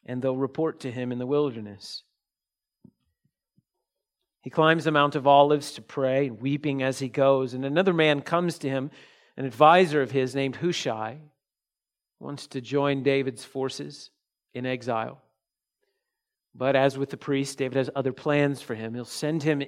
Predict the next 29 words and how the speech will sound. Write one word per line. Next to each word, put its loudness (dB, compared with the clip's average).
into 0
the -2
service -4
in -6
Absalom -4
in 0
order 6
to -4
counter 0
the 0
counsel 0
of 0
Ahithophel. -2
And -12
he'll 0
report 0
Absalom's -2
plans -2
to -8
the -6
priests, -6
who -12
will -4
then -4
report -8
it -10
back -12
to -16
David. -4